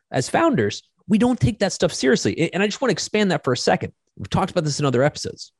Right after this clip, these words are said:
If we don't take it seriously, it means our staff doesn't take it seriously, because we lead by example. That is definitely true.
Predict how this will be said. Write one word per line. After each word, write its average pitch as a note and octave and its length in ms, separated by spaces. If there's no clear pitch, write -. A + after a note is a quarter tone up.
If C#3 180
we G#3 380
don't D#3 380
take A#2+ 240
it G2+ 100
seriously, F#2 680
it F3 120
means G#3 200
our D#3 80
staff - 540
doesn't G#2+ 280
take A2 200
it - 120
seriously, F#2+ 420
because A#2+ 220
we E3+ 140
lead F#3+ 300
by F3 140
example. B2+ 500
That F3+ 140
is B2 160
definitely A#2 400
true. - 240